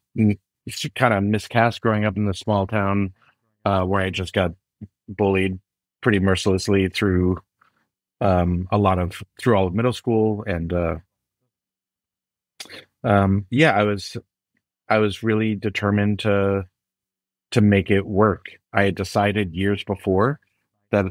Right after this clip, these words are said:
I was gonna, I was gonna live in New York City and I was gonna be successful.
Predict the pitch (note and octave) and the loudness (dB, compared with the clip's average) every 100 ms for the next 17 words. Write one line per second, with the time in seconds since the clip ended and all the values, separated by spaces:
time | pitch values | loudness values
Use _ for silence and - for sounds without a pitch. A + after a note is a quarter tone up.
0 | - G2 F#2+ F2+ G2+ F#2 F#2 F#2 F#2+ G#2 | -2 0 0 -2 -2 0 0 -2 -4 -2
1 | F#2+ F#2 - F#2+ F#2 F#2+ G2 F#2 F#2 - | 0 0 0 2 2 2 2 2 0 0
2 | F#2+ F2 - G#2 A#2 G2+ F2+ - F#2 E2 | 0 0 0 0 2 2 0 -2 -2 0
3 | F2 F2+ F2+ E2 F#2 _ - - G#2+ F#2 | 0 2 0 -4 -18 _ -8 -2 0 0
4 | - A#2 | 0 0